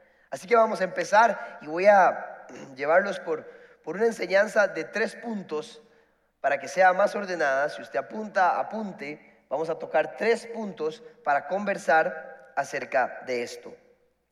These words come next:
El primer punto es muy rápido y muy fácil y es lo que no es la humildad.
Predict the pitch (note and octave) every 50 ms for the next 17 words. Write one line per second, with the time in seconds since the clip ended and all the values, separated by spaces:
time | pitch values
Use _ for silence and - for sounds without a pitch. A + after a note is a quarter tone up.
0 | _ _ - - C3+ C#3+ D#3+ F3 B3 C#4+ C4+ C4 A#3 A3+ G#3+ - A#3+ G3 F#3 F3+
1 | F#3 F#3+ E3+ F#3 G3+ G#3 - G3+ G3 F#3+ F#3 F3+ E3+ E3+ E3 - - A3+ G3+ -
2 | - D3+ D3 E3 D#3+ - _ _ _ _ - D3+ E3 F#3 F#3+ - - - - -
3 | C#3+ F3+ F#3+ F3 - - D#3 D3+ D#3 E3 G3 A3+ B3 A#3+ A#3 A3+ G#3 F3+ E3 D3+
4 | D#3+ D3+ D3 D#3+ D3+ B2+ B2+ A#2 G#2+ A2+